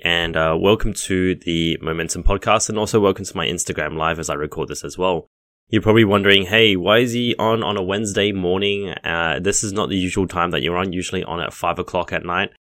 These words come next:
The reason why is because, uh, we had a bit of a problem at work where we had to cover in some people, so I'm actually working tonight instead of recording a podcast, so I thought I'd do it now instead.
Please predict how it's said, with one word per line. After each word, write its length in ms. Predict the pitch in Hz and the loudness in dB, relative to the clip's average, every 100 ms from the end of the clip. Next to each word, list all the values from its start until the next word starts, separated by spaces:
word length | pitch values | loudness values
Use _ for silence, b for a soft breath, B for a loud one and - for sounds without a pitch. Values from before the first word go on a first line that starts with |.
| _ _ | _ _
The 80 | 101 | 2
reason 200 | 110 110 | 2 4
why 160 | 104 101 | 2 2
is 100 | 90 | 2
because, 360 | 101 101 90 | 2 2 4
uh, 140 | 92 92 | 4 6
we 140 | 98 | 4
had 180 | - 113 | 6 4
a 60 | 113 | 6
bit 140 | 113 | 6
of 100 | 101 | 8
a 280 | 104 98 92 B B B | 8 8 4 B B B
problem 300 | - 104 107 | 10 10 8
at 320 | 101 98 - | 4 4 2
work 300 | 98 113 139 - | 4 6 6 4
where 160 | 110 98 | 4 4
we 140 | 98 | 4
had 120 | 87 - | 2 -2
to 120 | 90 | -2
cover 280 | - 107 101 | 0 2 2
in 120 | 95 | 0
some 200 | - 98 | -2 2
people, 340 | 104 107 117 | 2 2 -2
so 220 | 110 98 90 | 0 2 4
I'm 260 | - 104 | 4 4
actually 240 | 95 - 92 | 2 0 -2
working 480 | 87 87 87 87 | 0 -2 -4 -6
tonight 560 | 85 - 80 82 85 - - B B | 6 6 6 -2 -4 -6 -12 B B
instead 460 | - 90 80 - 87 | -4 -2 -2 -2 -2
of 180 | 82 78 | -2 -2
recording 380 | 90 - 85 78 | -4 -2 -4 2
a 60 | |
podcast, 440 | - 82 - 85 82 | 6 4 4 0 0
so 160 | - | -2
I 80 | 82 | -2
thought 200 | - 92 | -2 -2
I'd 160 | 80 73 | -2 -2
do 140 | 82 | -4
it 100 | - | -4
now 240 | 78 76 | -6 -6
instead. 420 | 78 - 113 98 | -6 0 2 2